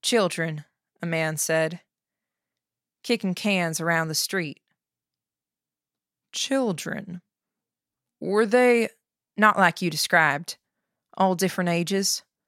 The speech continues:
Only one or two old enough to be like you said. Some were niggers.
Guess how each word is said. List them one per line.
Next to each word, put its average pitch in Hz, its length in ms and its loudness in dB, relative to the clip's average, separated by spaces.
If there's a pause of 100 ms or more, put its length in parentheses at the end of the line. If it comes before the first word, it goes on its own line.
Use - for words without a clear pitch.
(460)
Only 208 240 4
one 185 220 4
or 165 60 2
two 196 300 0
old 165 180 2
enough 160 220 -2
to 165 100 -12
be 165 140 -2
like 156 240 2
you 160 60 -8
said. 156 440 0 (680)
Some 226 280 2
were 165 80 0
niggers. 170 500 4